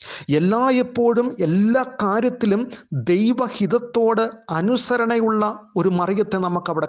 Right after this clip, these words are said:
കണ്ടെത്താൻ പറ്റും. അതുകൊണ്ടാണ് ലൂക്കാ സുവിശേഷകൻ ഒന്നാം അധ്യായം നാൽപത്തി എട്ടാമത്തെ വചനം പഠിപ്പിക്കുന്നു, "അവൻ തൻ്റെ ദാസിയുടെ താഴ്മയെ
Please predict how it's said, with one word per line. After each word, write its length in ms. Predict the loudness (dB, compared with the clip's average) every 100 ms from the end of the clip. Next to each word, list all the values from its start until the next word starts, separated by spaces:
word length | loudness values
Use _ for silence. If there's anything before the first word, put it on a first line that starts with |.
| -2
കണ്ടെത്താൻ 340 | -4 -2 -2
പറ്റും. 240 | -2 -2 -2
അതുകൊണ്ടാണ് 460 | 0 0 0 2 0
ലൂക്കാ 280 | 0 -2 -4
സുവിശേഷകൻ 680 | -2 -2 -2 -4 -2 -4 -4 -8 -10 -2
ഒന്നാം 420 | 0 2 0 0
അധ്യായം 500 | -2 -2 0 0 0
നാൽപത്തി 560 | 0 -2 -4 -6 -2 0 0
എട്ടാമത്തെ 640 | -2 -4 -2 -2 -4 -4
വചനം 260 | -2 0 0
പഠിപ്പിക്കുന്നു, 640 | -2 -2 -2 0 0 0 -4 -12 -4
"അവൻ 320 | -2 -2 -2 -4 -6
തൻ്റെ 280 | -2 -2 -2 -4
ദാസിയുടെ 760 | -2 -2 -2 -2 -2 0 0 -4 -6 -6
താഴ്മയെ 680 | -2 -2 -2 -2 0 2